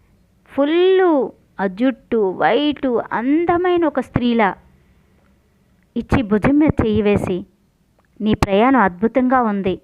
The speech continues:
ఈ భూమి మీద ఎన్ని ఉన్నతాత్మలు తట్టులేపుతున్నావో తెలుసా? నాకెంత ఆనందాన్ని కలిగిస్తున్నావో తెలుసా?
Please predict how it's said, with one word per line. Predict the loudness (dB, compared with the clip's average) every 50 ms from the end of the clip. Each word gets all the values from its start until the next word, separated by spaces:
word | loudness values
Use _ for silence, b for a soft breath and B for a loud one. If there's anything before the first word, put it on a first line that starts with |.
| b b b b b b b
ఈ | 0 0
భూమి | 2 2 2 2 2 2 2
మీద | 0 2 2
ఎన్ని | 2 2 2 4 2 2
ఉన్నతాత్మలు | 2 2 2 0 0 0 0 -2 0 0 0 0
తట్టులేపుతున్నావో | 0 0 -2 -2 0 0 0 0 -2 -2 -4 -2 -2 0 -2 -2
తెలుసా? | -2 -2 0 0 0 0 -2 -4 -6 b b b b b b b -2
నాకెంత | -2 0 2 0 0 0 0 0 2
ఆనందాన్ని | 2 2 2 2 2 2 2 2 2 2 2
కలిగిస్తున్నావో | 2 0 0 0 -2 -4 -4 -4 -2 0 0 0 0 -2
తెలుసా? | -2 -2 -2 0 0 0 0 -2 -2